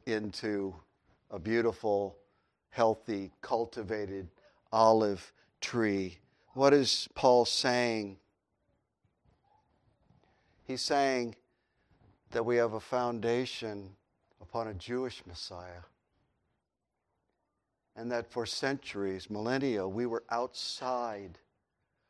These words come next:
of God's covenantal blessings through faith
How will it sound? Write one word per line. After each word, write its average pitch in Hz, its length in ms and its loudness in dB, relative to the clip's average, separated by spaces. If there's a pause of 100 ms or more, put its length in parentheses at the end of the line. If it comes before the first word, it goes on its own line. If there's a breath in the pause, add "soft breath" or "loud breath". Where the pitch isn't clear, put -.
(120)
of 101 160 -6
God's 113 340 2
covenantal 131 920 6 (760)
blessings 120 1200 8 (920)
through 117 200 -8
faith 127 520 0